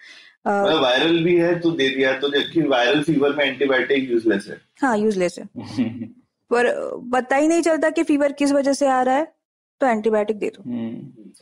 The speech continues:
Speaker 2: In, in fact कहते हैं हानिकारक है, क्योंकि anyway आपकी बॉडी लड़ रही है उसमें, आपने अपनी बॉडी को और वीक कर दिया एंटीबायोटिक दे।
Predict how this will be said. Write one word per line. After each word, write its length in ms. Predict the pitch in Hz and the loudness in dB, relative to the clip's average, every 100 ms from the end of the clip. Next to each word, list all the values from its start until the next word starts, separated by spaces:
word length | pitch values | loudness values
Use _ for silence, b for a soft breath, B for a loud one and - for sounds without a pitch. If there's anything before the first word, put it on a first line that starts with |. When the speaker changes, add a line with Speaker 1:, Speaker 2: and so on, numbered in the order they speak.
| 165 | -2
Speaker 2:
In, 80 | 190 | 0
in 120 | 175 | 0
fact 160 | 226 - | 0 0
कहते 220 | 190 208 | 0 0
हैं 80 | 233 | 0
हानिकारक 600 | 147 151 185 156 143 143 | 0 0 2 2 0 0
है, 140 | 117 | 0
क्योंकि 580 | 113 127 127 135 127 120 | 0 -4 -6 -2 0 0
anyway 220 | 147 160 | 0 0
आपकी 320 | 165 139 - 151 | 2 0 -4 -2
बॉडी 300 | 127 123 135 | 0 2 2
लड़ 240 | 120 120 | 0 0
रही 160 | 131 135 | 0 2
है 60 | |
उसमें, 380 | 131 127 - 131 | 0 -2 -4 0
आपने 280 | 120 117 120 | 0 0 -4
अपनी 200 | - 131 | -4 -2
बॉडी 260 | 117 110 | 0 0
को 80 | 117 | 0
और 140 | 117 107 | 0 0
वीक 200 | 110 - | -2 -2
कर 120 | 95 | 0
दिया 180 | 110 98 | 0 0
एंटीबायोटिक 420 | 101 98 82 87 | 0 -2 -2 -8
दे। 140 | 82 | -14